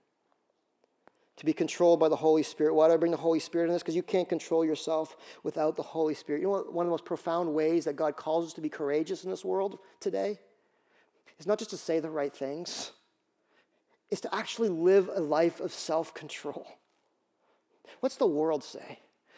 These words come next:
Oh my goodness, the world says just do whatever you want, make yourself happy. Quite honestly, that's easy. But no, I'm choosing to follow God. I want God's way.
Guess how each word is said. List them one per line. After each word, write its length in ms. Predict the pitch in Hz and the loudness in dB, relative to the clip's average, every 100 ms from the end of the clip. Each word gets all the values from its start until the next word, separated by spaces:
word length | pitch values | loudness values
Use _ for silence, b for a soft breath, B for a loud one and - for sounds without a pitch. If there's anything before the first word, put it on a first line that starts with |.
| b - | b -4
Oh 60 | |
my 160 | 240 147 | -2 -2
goodness, 300 | 127 175 170 | 0 0 0
the 80 | 165 | 2
world 280 | 220 233 175 | 4 4 4
says 180 | 180 | 2
just 120 | 165 214 | 2 4
do 60 | |
whatever 260 | 185 208 220 | 8 8 8
you 100 | 214 | 6
want, 320 | 180 180 175 | 6 6 6
make 140 | 196 | 4
yourself 380 | 233 - 180 208 | 4 6 6 6
happy. 560 | - 170 170 190 180 165 b b b b b b b b b b _ | 4 2 2 2 0 0 b b b b b b b b b b _
Quite 160 | 262 247 | 4 6
honestly, 240 | 254 262 | 6 6
that's 320 | 294 320 - - | 8 8 6 0
easy. 520 | 202 202 143 151 143 - - - _ _ _ _ _ _ _ _ _ _ _ _ B - | 0 0 0 0 -2 -4 -10 -18 _ _ _ _ _ _ _ _ _ _ _ _ B 2
But 100 | 220 | 8
no, 220 | 294 262 | 10 12
I'm 180 | 247 330 | 10 8
choosing 360 | - 277 226 | 6 6 8
to 40 | 233 | 4
follow 360 | - 220 202 | 6 6 6
God. 500 | 170 139 196 226 214 | 4 4 4 6 8
I 60 | 240 | 10
want 360 | 330 294 165 139 | 10 6 2 4
God's 440 | 190 226 254 220 | 6 8 6 6
way. 160 | 226 | 4